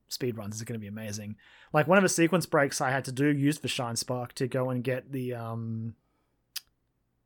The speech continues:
gravity suit early, and it was just really fun to do. It wasn't super hard.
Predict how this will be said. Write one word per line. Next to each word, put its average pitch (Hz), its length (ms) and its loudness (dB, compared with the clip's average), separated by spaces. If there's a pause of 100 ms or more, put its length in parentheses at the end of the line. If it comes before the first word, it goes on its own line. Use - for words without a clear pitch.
(140)
gravity 147 340 2
suit 147 260 0
early, 170 420 -2 (960)
and 147 420 6
it 160 100 2
was 202 200 6
just 214 180 2
really 139 180 -2
fun 156 220 -4
to 180 60 -4
do. 196 100 0
It 185 120 0
wasn't 254 240 0
super 269 220 -2
hard. 143 420 -2